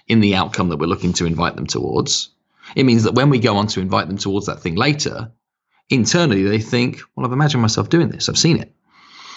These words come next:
So our job then becomes is can we insert images into other people's minds? We hear about this a lot in marketing right now, that it's all about the story, right? We've got to tell stories because if we can tell stories, people will buy the emotion behind the story.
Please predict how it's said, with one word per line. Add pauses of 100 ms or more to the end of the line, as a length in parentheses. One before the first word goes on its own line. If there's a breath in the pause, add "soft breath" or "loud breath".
(400 loud breath)
So
our
job
then
becomes
is
can
we
insert
images
into
other
people's
minds?
We
hear
about
this
a
lot
in
marketing
right
now,
that
it's
all
about
the
story,
right?
We've
got
to
tell
stories
because
if
we
can
tell
stories,
people
will
buy
the
emotion
behind
the
story.